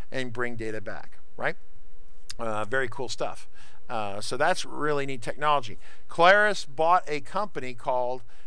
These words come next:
Stamplay, and they, uh, it was a very kind of a basic,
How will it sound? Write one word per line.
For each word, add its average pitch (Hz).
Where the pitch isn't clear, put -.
Stamplay, -
and 131
they, 139
uh, 113
it 139
was 131
a 127
very 160
kind 226
of 208
a 127
basic, 127